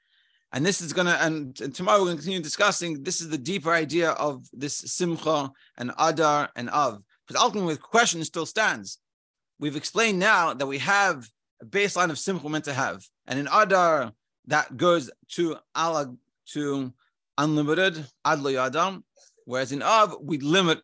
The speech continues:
that amount. We have that and not more. But the question is, why are we learning out Mishnichon's Adar, Marbim Simcha, and, and the, and the baseline is Kishem, in, just like in Av, Mamayit, we diminish,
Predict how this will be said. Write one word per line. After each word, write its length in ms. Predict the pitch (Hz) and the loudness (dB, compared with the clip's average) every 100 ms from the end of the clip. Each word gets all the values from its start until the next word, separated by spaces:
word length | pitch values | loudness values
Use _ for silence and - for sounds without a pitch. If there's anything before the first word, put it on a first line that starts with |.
| - | -12
that 260 | 113 123 135 | -6 0 0
amount. 420 | 127 120 82 110 - - | -2 -6 -10 -20 -20 -12
We 120 | 113 | -4
have 280 | 120 180 160 | 2 2 4
that 240 | 185 196 - - | 2 2 -4 -6
and 140 | 131 | -2
not 160 | 151 151 | 0 0
more. 320 | 135 107 92 _ _ _ _ _ _ _ _ _ | -2 -4 -8 _ _ _ _ _ _ _ _ _
But 80 | - | -20
the 60 | 80 | -6
question 320 | 143 143 160 | -4 -2 0
is, 340 | 220 190 143 - _ - | 2 2 -2 -14 _ -12
why 360 | 127 175 220 | 0 4 4
are 40 | 220 | 4
we 120 | 175 | 4
learning 340 | 165 196 190 | 4 2 2
out 320 | 185 233 202 - - - _ _ _ _ _ _ _ | 2 2 2 -2 -14 -20 _ _ _ _ _ _ _
Mishnichon's 560 | 143 135 165 196 190 139 | -8 -6 -6 -4 -6 -2
Adar, 260 | 180 202 180 | 2 4 4
Marbim 440 | 151 165 196 190 | 4 4 4 2
Simcha, 720 | 180 226 247 - 180 170 180 175 _ _ _ _ _ - | -4 -4 -4 -2 0 0 -2 -8 _ _ _ _ _ -8
and, 180 | 147 | -8
and 180 | 143 147 | -4 -4
the, 140 | 139 131 _ _ _ _ - | -6 -8 _ _ _ _ -6
and 320 | 139 151 127 | -4 -4 -6
the 60 | 117 | -4
baseline 480 | 110 226 208 175 | 2 2 4 0
is 200 | 170 127 | 0 -4
Kishem, 800 | - - 123 - 214 214 180 127 117 _ _ _ | -10 -8 -4 2 6 6 4 -2 -10 _ _ _
in, 300 | 135 135 131 | -6 -6 -6
just 320 | 123 190 185 175 | -2 0 2 2
like 220 | 190 151 | 2 0
in 160 | 139 131 - | -6 -8 -2
Av, 300 | 185 214 151 | 4 4 4
Mamayit, 880 | 107 127 139 143 190 233 202 160 139 | -2 -6 -4 0 4 6 4 0 -6
we 280 | 135 135 | -8 -8
diminish, 720 | - 131 175 269 214 190 - | -6 -2 0 2 2 -2 -4